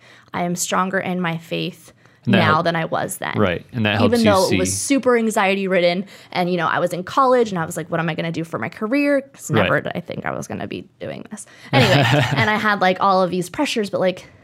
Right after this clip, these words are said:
Speaker 1: God was faithful. He worked in ways that I had no idea. I had no idea I was gonna be sitting here talking about God every day of my life. That's not what I had for my plan for my life.
Speaker 2: Uh-huh.
Speaker 1: Um, but God's plan is bigger and greater, and, like, it's bigger and greater than all of our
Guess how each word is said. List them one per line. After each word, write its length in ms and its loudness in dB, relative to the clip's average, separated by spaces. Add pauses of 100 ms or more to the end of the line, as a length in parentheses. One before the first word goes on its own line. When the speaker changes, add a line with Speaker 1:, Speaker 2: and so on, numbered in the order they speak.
(320)
Speaker 1:
God 200 0
was 160 -8
faithful. 440 -2 (200)
He 180 -2
worked 420 0
in 180 -2
ways 280 0
that 120 2
I 40 0
had 220 -2
no 100 -2
idea. 320 -2
I 40 0
had 140 -4
no 100 -2
idea 200 -2
I 40 0
was 100 -6
gonna 140 -6
be 80 -10
sitting 260 -6
here 220 -2
talking 360 -4
about 260 0 (360)
God 180 2
every 220 0
day 140 2
of 60 0
my 120 -2
life. 280 -2
That's 220 -8
not 180 -2
what 140 0
I 80 -2
had 380 0 (200)
for 180 0
my 200 2
plan 360 0
for 160 2
my 240 2
life. 540 0
Speaker 2:
Uh-huh. 260 4
Speaker 1:
Um, 320 2
but 140 -2
God's 280 -2
plan 260 -4
is 160 -4
bigger 520 0
and 280 -4
greater, 420 0
and, 260 -4
like, 280 -6 (320)
it's 180 -6
bigger 240 -4
and 140 -4
greater 260 -4
than 140 -8
all 200 -2
of 120 -2
our 200 0